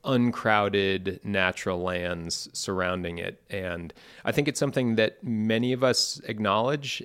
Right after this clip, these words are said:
and also many of us take for granted. Uh, when we look around the Spokane area, um, there's nothing but forested hills that you can see. And you realize that,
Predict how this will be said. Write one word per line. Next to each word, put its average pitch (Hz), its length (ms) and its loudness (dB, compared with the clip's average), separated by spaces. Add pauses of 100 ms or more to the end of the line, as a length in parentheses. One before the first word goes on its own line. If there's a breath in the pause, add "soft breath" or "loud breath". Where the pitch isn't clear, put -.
and 104 520 -2
also 113 480 2
many 110 220 2
of 104 80 0
us 104 120 2
take 104 220 -2
for 101 100 -8
granted. 104 500 0 (540 loud breath)
Uh, 95 260 -6
when 110 260 -2
we 107 100 2
look 113 200 2
around 104 460 4
the 92 80 0
Spokane 104 440 -2
area, 98 520 0 (200)
um, 90 340 -10 (1120 loud breath)
there's 104 600 0
nothing 117 540 2
but 117 160 2
forested 113 480 0
hills 127 300 -2
that - 100 -2
you 101 100 -6
can 95 180 -4
see. 87 380 -4 (440 loud breath)
And 101 380 0
you 104 80 2
realize 120 480 6
that, 104 300 0